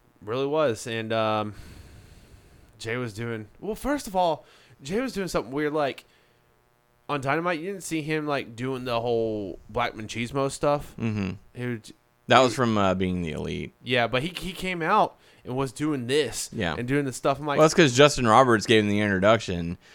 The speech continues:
Speaker 2: and kind of went, like, Macho Man.
Speaker 1: Yeah. But, um, Lee Moriarty was getting the best of Jay,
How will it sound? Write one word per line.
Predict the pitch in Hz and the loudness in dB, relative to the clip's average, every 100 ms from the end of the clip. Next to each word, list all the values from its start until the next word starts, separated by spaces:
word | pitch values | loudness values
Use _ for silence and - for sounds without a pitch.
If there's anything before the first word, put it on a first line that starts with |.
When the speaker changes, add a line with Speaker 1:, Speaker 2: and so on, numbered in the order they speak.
| - - | -20 -6
Speaker 2:
and | 95 90 87 90 | -4 -2 -2 -2
kind | - 101 | 2 2
of | 95 | 4
went, | 95 87 | 2 0
like, | 92 90 87 - - _ _ | 0 0 0 -6 -20 _ _
Macho | 101 92 - - | -4 -4 -4 -10
Man. | - - - - - - - | -12 -16 -18 -20 -20 -20 -10
Speaker 1:
Yeah. | 147 147 147 143 139 139 131 - - _ _ _ - | -4 -2 -2 -2 -2 -4 -8 -14 -20 _ _ _ -20
But, | 123 123 139 135 | -18 -12 -10 -10
um, | 131 127 127 120 117 _ _ _ _ _ _ _ _ _ _ _ _ _ _ _ _ _ 120 - 151 | -10 -10 -10 -12 -16 _ _ _ _ _ _ _ _ _ _ _ _ _ _ _ _ _ _ -18 -10
Lee | 147 | -6
Moriarty | 147 147 147 147 139 | -2 0 2 0 -2
was | 131 | -6
getting | 117 127 | -6 -6
the | |
best | 127 127 - | -4 -4 -4
of | 117 | -10
Jay, | 110 120 120 117 | -6 -2 -2 -2